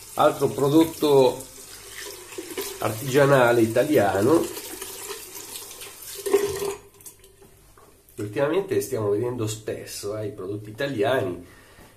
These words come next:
che, come sappiamo, sono meravigliosi e non hanno molto da invidiare all'estero. Forse dovrebbero imparare gli imprenditori italiani a fare, eh, più magari investimento di, mm,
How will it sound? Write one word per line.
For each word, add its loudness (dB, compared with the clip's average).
che, -8
come -4
sappiamo, 2
sono 2
meravigliosi 6
e 4
non 4
hanno 4
molto 4
da 2
invidiare 0
all'estero. -4
Forse 2
dovrebbero 4
imparare 0
gli -4
imprenditori 2
italiani 0
a -4
fare, 0
eh, -2
più -12
magari 2
investimento 0
di, 0
mm, -2